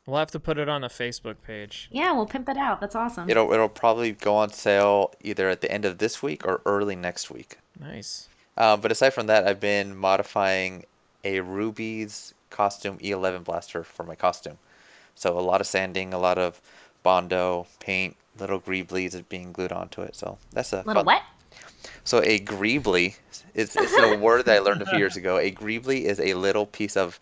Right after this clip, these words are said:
Speaker 3: something that adds detail. So all the little random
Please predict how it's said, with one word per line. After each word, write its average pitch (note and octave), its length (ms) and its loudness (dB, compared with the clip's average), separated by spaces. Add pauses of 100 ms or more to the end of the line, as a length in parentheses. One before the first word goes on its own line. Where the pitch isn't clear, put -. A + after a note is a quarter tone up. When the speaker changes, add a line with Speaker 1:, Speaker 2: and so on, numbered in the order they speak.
(400)
Speaker 3:
something A2 680 0
that F2 120 2
adds F#2+ 240 2
detail. F#2 600 -4 (640)
So G2 500 4
all A#2 280 6
the C#3 120 2
little B2 400 4
random G#2+ 680 2